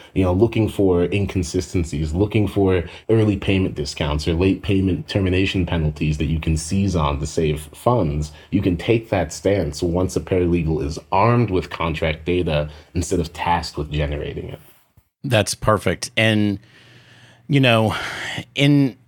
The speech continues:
Speaker 2: your session at the conference, you talked about knowing when to use A I. So what is our ultimate goal when using A I? Is it just really data mining? Is that really what we're using A I for?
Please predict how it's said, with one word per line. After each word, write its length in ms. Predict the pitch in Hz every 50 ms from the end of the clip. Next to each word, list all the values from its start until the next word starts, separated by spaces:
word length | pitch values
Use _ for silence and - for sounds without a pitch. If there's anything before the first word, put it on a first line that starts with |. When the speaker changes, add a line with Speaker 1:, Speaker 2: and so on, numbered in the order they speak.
| _
Speaker 2:
your 340 | - 123 131 127 147 170 175
session 760 | 170 - - 143 123 110 - - 120 113 110 110 113 113 113 - - - _ _ _
at 200 | - 113 113 -
the 80 | - 113
conference, 680 | - - - 107 104 104 101 - 90 87 82 - - -
you 80 | 135
talked 320 | 127 - 127 117 107 - 113
about 340 | 92 101 95 92 92 90
knowing 540 | 98 92 95 98 98 98 98 92 87 85 85
when 240 | 87 90 90 90 85
to 140 | - - 90
use 440 | 80 82 85 82 80 78 76 - -
A 200 | - 95 87 85
I. 340 | 78 80 76 69 67 65 -
So 520 | - - - 101 90 87 87 85 82 - - - - - - - - - - - _
what 300 | 113 113 135 143 - -
is 380 | - 127 127 131 135 120 104 -
our 260 | - 107 107 104 98 -
ultimate 460 | 101 104 101 - - 92 82 85 110
goal 360 | - 147 165 151 117 95 92
when 200 | 92 98 101 101
using 320 | 113 131 135 - 104 90 71
A 180 | 76 85 82
I? 300 | 73 73 69 64 62 60 -
Is 180 | 92 98 90
it 140 | 104 95 - _ _ _ _ _ _ _ _ -
just 400 | - - 107 107 - - - -
really 280 | 85 95 101 113 117
data 320 | 87 73 85 80 85 95 101
mining? 480 | 107 110 120 135 147 151 170 180 175 -
Is 140 | - -
that 140 | - 98 -
really 220 | 101 110 110 113 113
what 140 | 110 104
we're 120 | - 98 98
using 400 | 90 92 95 98 104 104 95 80
A 220 | 85 95 95 95
I 200 | 90 92 90 87
for? 640 | - - - - - 98 95 98 113 131 156 180